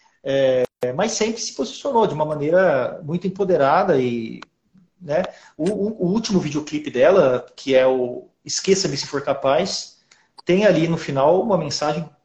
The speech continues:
profundamente, declaradamente feminista, né? Então, quem nunca assistiu pode assistir Esqueça-me Se For Capaz, que, inclusive, faz, tem uma, uma triste coincidência ali, né? Que, que termina com ela chegando,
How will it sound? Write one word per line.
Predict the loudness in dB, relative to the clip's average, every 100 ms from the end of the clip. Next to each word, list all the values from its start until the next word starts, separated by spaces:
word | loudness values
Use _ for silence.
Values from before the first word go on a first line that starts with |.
| -10
profundamente, | -8 -6 -4 -2 0 0 -2 -8 -10 -6
declaradamente | 0 2 2 2 2 -2 -2
feminista, | 2 2 2 -2 -6 -16
né? | -20 _ _ _
Então, | -8
quem | -4 -2
nunca | 0 0 0
assistiu | -2 -6 -6 0
pode | 0 0
assistir | -2 -6 -4 -2 -4 -8 _ _ -10
Esqueça-me | -8 2 2 4 0
Se | 0
For | -4 -4
Capaz, | -4 0 0 0 -4 -12 -20 _ _ _
que, | -2 0 0
inclusive, | 0 -2 2 0 0 -2 -4 -4
faz, | 0 4 4 0
tem | -6
uma, | -2 0 0 -2
uma | -6 -4
triste | 0 -2
coincidência | 0 -2 -2 0 0 0 0
ali, | 2
né? | 2
Que, | 0 -4 _ -16 -16 _ -20 _ _ _ -20 -6
que | -2
termina | 2 2 4 4 2
com | 4
ela | 4 4
chegando, | 2 2 2 2 0 -2